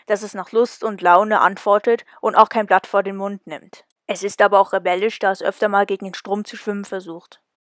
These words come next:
Sowie intuitiv, was bedeutet, dass nicht reflektiert wird. Einfallsreich und fantasievoll ist das Kind auch. Der Erwachsene ist rational denkend, was so viel heißt wie von der Vernunft gesteuert und denkt sehr vernünftig.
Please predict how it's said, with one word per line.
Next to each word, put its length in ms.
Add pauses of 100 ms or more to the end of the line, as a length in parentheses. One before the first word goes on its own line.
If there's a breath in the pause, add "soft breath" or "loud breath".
(220)
Sowie 340
intuitiv, 720
was 200
bedeutet, 540 (100)
dass 160
nicht 160
reflektiert 600
wird. 300 (300)
Einfallsreich 680
und 120
fantasievoll 640
ist 180
das 100
Kind 200
auch. 340 (440)
Der 160
Erwachsene 460
ist 140
rational 420
denkend, 560
was 160
so 80
viel 240
heißt 320
wie 60
von 160
der 100
Vernunft 460
gesteuert 640
und 160
denkt 180
sehr 160
vernünftig. 760